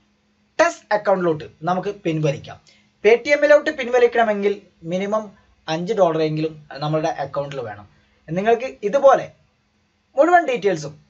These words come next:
ബില്ലിങ്ങിന് വേണ്ടി ഇവിടെ എൻ്റർ ചെയ്ത് കൊടുക്കണം. എങ്കിൽ മാത്രമാണ് നിങ്ങൾക്ക് ആ കറക്റ്റ് എമൗണ്ട് നിങ്ങളുടെ അക്കൗണ്ടിലോട്ട് ആഡ് ചെയ്ത് കിട്ടുകയുള്ളൂ. നമ്മൾ അയച്ച ലിങ്ക് മറ്റുള്ള കൂട്ടുകാർ ഓപ്പൺ ചെയ്യുമ്പോൾ നമുക്ക്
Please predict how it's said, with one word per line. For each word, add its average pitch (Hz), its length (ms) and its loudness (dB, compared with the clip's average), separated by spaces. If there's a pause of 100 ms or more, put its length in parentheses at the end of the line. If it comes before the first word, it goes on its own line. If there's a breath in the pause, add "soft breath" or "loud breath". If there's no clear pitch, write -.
(420)
ബില്ലിങ്ങിന് 240 380 2
വേണ്ടി 190 180 -2 (220)
ഇവിടെ 196 200 2 (220)
എൻ്റർ 185 280 -4
ചെയ്ത് 170 200 0
കൊടുക്കണം. 151 480 -6
എങ്കിൽ 269 240 -2
മാത്രമാണ് 185 420 0
നിങ്ങൾക്ക് 165 300 -2
ആ - 20 4 (120)
കറക്റ്റ് 202 340 -2 (240)
എമൗണ്ട് 160 320 -4 (320)
നിങ്ങളുടെ 170 280 0 (160)
അക്കൗണ്ടിലോട്ട് 185 540 0 (260)
ആഡ് 208 240 4
ചെയ്ത് 175 180 -4 (200)
കിട്ടുകയുള്ളൂ. 151 540 -2 (320)
നമ്മൾ 277 220 4 (120)
അയച്ച 233 320 2 (120)
ലിങ്ക് 156 260 -6 (500)
മറ്റുള്ള 277 340 0 (120)
കൂട്ടുകാർ 226 460 2 (280)
ഓപ്പൺ 294 240 4 (100)
ചെയ്യുമ്പോൾ 202 320 -2
നമുക്ക് 180 200 -6